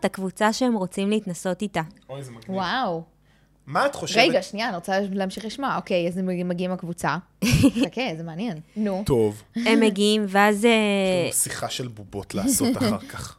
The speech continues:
Speaker 3: <laughs>
Speaker 2: גברת ליה.
Speaker 3: אוקיי.
Speaker 1: ואז יש כמו הזמנה, אם נגיד יש כמה נשים במרחב,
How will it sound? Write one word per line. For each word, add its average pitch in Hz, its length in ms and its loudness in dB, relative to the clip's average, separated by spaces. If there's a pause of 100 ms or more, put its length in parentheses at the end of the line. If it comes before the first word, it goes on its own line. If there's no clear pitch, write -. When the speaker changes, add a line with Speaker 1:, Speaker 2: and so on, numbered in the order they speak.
(120)
Speaker 3:
<laughs> 185 320 -4
Speaker 2:
גברת 101 400 -10
ליה. 107 220 -10 (340)
Speaker 3:
אוקיי. 190 520 -2
Speaker 1:
ואז 208 240 2
יש 220 200 -4
כמו 196 1000 0 (320)
הזמנה, 190 640 0 (360)
אם 196 240 -2
נגיד 190 240 -2
יש 185 180 -6
כמה 196 280 -2
נשים 190 380 -4
במרחב, 185 760 -2